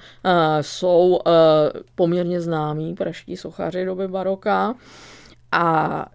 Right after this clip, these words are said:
zámek také barokní, potom přestavěný do novorenesanční podoby,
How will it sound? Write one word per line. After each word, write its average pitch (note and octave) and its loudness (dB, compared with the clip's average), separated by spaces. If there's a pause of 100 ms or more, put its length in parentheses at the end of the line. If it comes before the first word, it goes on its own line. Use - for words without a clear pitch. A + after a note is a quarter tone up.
(360)
zámek F#3+ 2
také G3+ 0
barokní, F3 0
potom F#3+ -4
přestavěný F#3 -4
do D#3 -2
novorenesanční F#3 -4
podoby, F#3 0